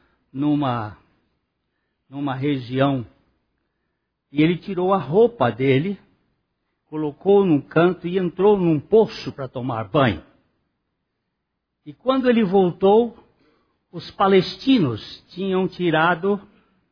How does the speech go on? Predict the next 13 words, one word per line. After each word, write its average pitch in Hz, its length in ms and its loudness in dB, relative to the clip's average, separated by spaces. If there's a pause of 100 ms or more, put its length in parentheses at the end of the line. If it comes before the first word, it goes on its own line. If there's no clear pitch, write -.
tinham 190 160 -10
levado 180 560 0
as 117 100 0
roupas 123 440 -2
dele. 104 340 -2 (800)
Então 160 360 -4
o 165 60 2
embaixador 143 600 0
da 139 100 -2
Palestina 139 580 -2
virou 139 320 0
e 147 60 -4
disse, 139 500 -12